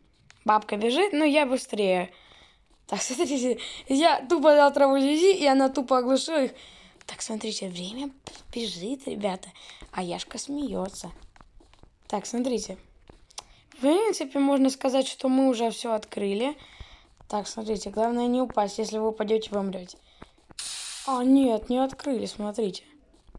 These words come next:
Итак, нам остается добыть кот, что очень легко. Ой, кот. Морковку.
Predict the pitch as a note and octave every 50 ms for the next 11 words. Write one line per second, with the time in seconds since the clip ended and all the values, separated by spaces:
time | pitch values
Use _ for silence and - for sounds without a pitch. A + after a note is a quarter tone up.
0 | - - - - - - _ _ _ _ _ _ _ _ _ - - D4+ D4 -
1 | C#4 G#3+ G3 - G#3+ C#4 F4 G4+ G#4 G4+ D#4+ - - - D4 D4 D4 D4 C#4+ -
2 | C4 A#3 G#3+ B3+ B3 G#3+ G#3+ B3 A3 - - - - - _ _ _ _ _ _
3 | - - _ _ _ _ _ - - - _ - - - F4 G4 A4 A4+ - -
4 | - - _ _ _ _ - - _ _ _ _ _ _ _ _ _ _ _ _
5 | - - _ _ _ _ _ - _ - - - C4+ C#4 C#4+ C#4+ C#4 - C4+ C4
6 | B3+ C4 B3+ - - - - - - B3 B3 A3 G#3 G3+ G3+ - A#3+ G#3+ F#3+ -
7 | - - - _ _ - - - - - _ _ - A#3 B3 - - - C#4+ A3+
8 | F#3+ - - - -